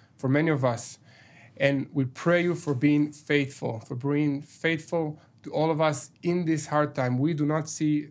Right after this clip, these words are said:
the big picture, but you have a plan. You have a plan for this year. You had a plan for this corona pandemic, and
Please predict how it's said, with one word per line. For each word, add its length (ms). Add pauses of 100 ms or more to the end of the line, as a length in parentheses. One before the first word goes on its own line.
(140)
the 80
big 300
picture, 500 (320)
but 320
you 140
have 140
a 60
plan. 340
You 80
have 100
a 60
plan 400
for 160
this 280
year. 200
You 60
had 200
a 40
plan 420
for 240
this 360
corona 400
pandemic, 760 (680)
and 360